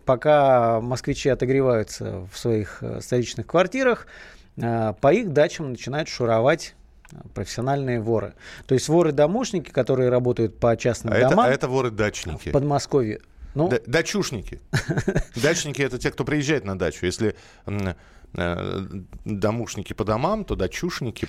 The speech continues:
Speaker 2: по дачам.
Speaker 1: В, в общем, эти воры,
Speaker 2: Так.
Speaker 1: они вот как раз-таки их сезон, это когда все уезжают, когда нет свидетелей, когда дома стоят бесхозные. А, то есть, э, вот как раз начинается се-, сезон, когда начинают вскрывать дачи.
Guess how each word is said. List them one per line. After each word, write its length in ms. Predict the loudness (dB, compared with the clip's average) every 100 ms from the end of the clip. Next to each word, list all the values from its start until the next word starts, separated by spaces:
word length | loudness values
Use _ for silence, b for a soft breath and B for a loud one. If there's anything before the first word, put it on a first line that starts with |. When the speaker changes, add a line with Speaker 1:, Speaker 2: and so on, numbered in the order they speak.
| -2
Speaker 2:
по 100 | -2
дачам. 400 | 2 -2 -2 -4
Speaker 1:
В, 260 | 0 2 4
в 60 |
общем, 320 | 2 2 -6 0
эти 260 | 0 0 -2
воры, 460 | 2 4 4 2
Speaker 2:
Так. 240 | 2 2 4
Speaker 1:
они 400 | 2 2 2 4
вот 220 | 4 4
как 180 | 0 2
раз-таки 480 | 0 0 -4 0 -2
их 100 | 0
сезон, 460 | 0 4 2 0
это 220 | -8 -6 -2
когда 340 | -2 2 2
все 200 | 2 0
уезжают, 520 | 2 2 4 2 2
когда 300 | 0 0 2
нет 220 | 0 -2 -4
свидетелей, 600 | -2 2 0 2 -2 0
когда 320 | 0 2 2
дома 320 | 2 2 0
стоят 360 | 0 0 2 0
бесхозные. 760 | -4 -2 2 2 2 0 0 B B B B B
А, 300 | 4 6 6
то 220 | 6 4 6
есть, 380 | 4 0 0
э, 200 | 4 4
вот 300 | 4 2 2
как 220 | 2 0 4
раз 340 | 4 2 -4 -4
начинается 1040 | -4 -4 -2 2 2 0 0 2 2 0
се-, 260 | -2 -2 -4
сезон, 500 | -2 0 2 2 2
когда 320 | -2 -2 0
начинают 380 | -2 -2 -2 -2
вскрывать 420 | -2 -2 2 2 2
дачи. 380 | 0 0 -6